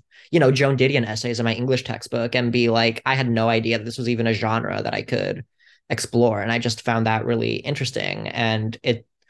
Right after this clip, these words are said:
had just always clung on to the back of my mind as something that I might want to do. And so when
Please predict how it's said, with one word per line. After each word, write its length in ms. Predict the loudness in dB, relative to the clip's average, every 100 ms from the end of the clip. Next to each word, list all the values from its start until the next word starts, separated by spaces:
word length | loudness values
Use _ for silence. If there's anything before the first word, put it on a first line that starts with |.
| -20 _
had 60 | -2
just 120 | 2
always 220 | 4 2 2
clung 180 | 0
on 140 | 2 0
to 80 | 0
the 60 |
back 160 | 0 0
of 40 |
my 80 | -2
mind 240 | 0 -2
as 80 | -2
something 220 | -4 -2
that 100 | -2
I 60 | 0
might 340 | 0 0 0
want 300 | -2 -4 -2
to 80 | -2
do. 340 | 2 4 2 0
And 180 | -2
so 220 | -2 0 0
when 440 | 0 -2 -6 -10